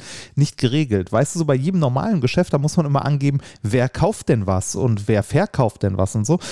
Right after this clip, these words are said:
Und das ist beim Kunstmarkt nicht zwingend so. Da wird auch ganz viel in so, äh, die Dinger heißen, glaub ich, Zollfreilager oder so, zwischengelagert. Dass, äh, irgendwie, dass Sachen quasi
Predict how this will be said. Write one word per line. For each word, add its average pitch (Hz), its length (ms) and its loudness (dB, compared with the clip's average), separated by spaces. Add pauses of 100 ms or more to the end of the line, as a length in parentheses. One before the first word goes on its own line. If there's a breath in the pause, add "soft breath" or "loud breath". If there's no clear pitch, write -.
(140)
Und 131 100 2
das 196 120 0
ist - 40 -6
beim 190 160 2
Kunstmarkt - 640 -2
nicht 226 240 0
zwingend 185 440 0
so. - 260 -6 (120)
Da 117 120 2
wird 127 100 2
auch 127 160 -2
ganz 196 320 -2
viel 190 300 0
in 151 220 2
so, 143 360 2
äh, 127 180 0
die 120 120 -4
Dinger 160 260 0
heißen, 151 240 -2
glaub 131 220 0
ich, - 80 -4
Zollfreilager 123 1120 0
oder 110 180 2
so, 127 160 0 (300 loud breath)
zwischengelagert. 95 1500 0
Dass, - 280 0
äh, 127 220 0
irgendwie, 147 500 0 (340 loud breath)
dass 131 160 2
Sachen 156 420 0
quasi 127 520 0